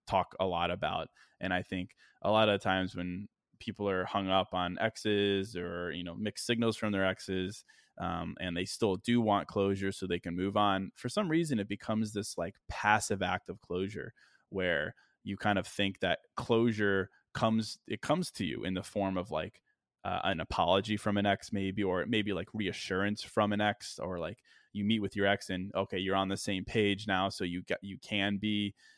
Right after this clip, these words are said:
um, you can find closure. Um, but I don't think that's true. I think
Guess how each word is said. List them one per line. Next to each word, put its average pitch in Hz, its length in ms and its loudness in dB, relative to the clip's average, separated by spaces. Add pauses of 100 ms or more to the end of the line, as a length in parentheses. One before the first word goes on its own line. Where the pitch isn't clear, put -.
(140)
um, 92 320 -2
you 104 140 -8
can 101 320 -2
find 107 280 2
closure. 110 480 2 (600)
Um, 98 300 2
but 139 120 6
I 143 100 4
don't 175 160 0
think 123 140 0
that's 98 220 0
true. 113 180 4
I 92 80 0
think - 240 -6